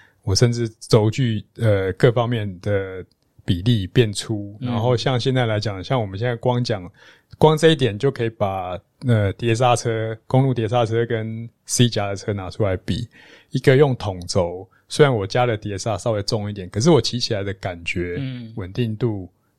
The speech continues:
Speaker 1: 是进步非常多的。
Speaker 2: 嗯。
Speaker 1: 那这个可能跟未来看现在的新车设计的趋势，也是把这个，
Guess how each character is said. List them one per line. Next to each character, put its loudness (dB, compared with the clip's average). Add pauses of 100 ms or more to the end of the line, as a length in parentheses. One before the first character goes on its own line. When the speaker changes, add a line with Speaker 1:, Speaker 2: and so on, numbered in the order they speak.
Speaker 1:
是 2 (340)
进 4
步 -2
非 -2
常 -8
多 -2
的。 -8
Speaker 2:
嗯。 -10
Speaker 1:
那 -4
这 -4
个 -4
可 -10
能 -10
跟 -4 (480)
未 10
来 2
看 4
现 2
在 6
的 4
新 -2
车 4
设 4
计 -2
的 2
趋 -4
势， -2
也 -4
是 -4
把 -4
这 -2
个， -4